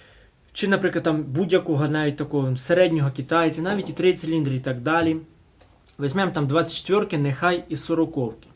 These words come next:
От просто уявити просто бюджетність. Розподіл, вже беріть. Трактори за три тисячі доларів, наприклад, цей. Якийсь там Шефенг за чотири п'ятсот. Двісті сорок четвертий, наприклад, що я, яким, е,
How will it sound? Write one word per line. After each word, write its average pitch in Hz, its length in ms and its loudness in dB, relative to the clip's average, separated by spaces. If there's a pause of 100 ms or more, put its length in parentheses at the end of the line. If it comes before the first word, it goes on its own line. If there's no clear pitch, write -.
(280)
От 208 240 -4
просто 175 360 -4
уявити 151 560 0
просто 151 400 -6
бюджетність. 143 840 0 (420)
Розподіл, 165 580 2
вже 156 220 0
беріть. 135 460 -4
Трактори 170 500 0
за 156 140 -4
три 262 220 -4
тисячі - 420 -8
доларів, 226 320 0
наприклад, 208 400 -8
цей. 175 240 -10 (960)
Якийсь 170 260 0
там 165 160 -2
Шефенг 165 420 -2 (260)
за 156 160 -4
чотири 160 300 0
п'ятсот. 160 480 0 (880)
Двісті 208 300 -6
сорок 196 240 -2
четвертий, 185 520 -2
наприклад, 165 440 -6 (220)
що - 140 -6
я, 160 140 2
яким, 156 320 0
е, 143 440 -2